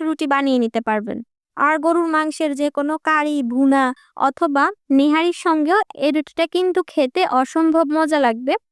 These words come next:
আর এই মজাদার মাংসের রেসিপিটা আমি ইনশাল্লাহ আপনাদের সাথে খুবই তাড়াতাড়ি শেয়ার করব।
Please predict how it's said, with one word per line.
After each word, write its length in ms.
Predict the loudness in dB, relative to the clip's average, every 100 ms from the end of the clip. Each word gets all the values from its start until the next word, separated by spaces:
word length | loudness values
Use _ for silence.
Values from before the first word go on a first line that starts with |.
| _ -4
আর 160 | 0
এই 100 | 2
মজাদার 420 | 2 0 0 0 0
মাংসের 360 | 0 0 0
রেসিপিটা 460 | 0 -2 -6 -2 -2 0
আমি 200 | 0 0 -2 -6 0
ইনশাল্লাহ 420 | 0 2 0 2
আপনাদের 340 | 0 0 -2 -2
সাথে 160 | -2 -2
খুবই 280 | -2 -2 0
তাড়াতাড়ি 460 | 2 0 0 0 0
শেয়ার 280 | 0 0 0
করব। 260 | 0 2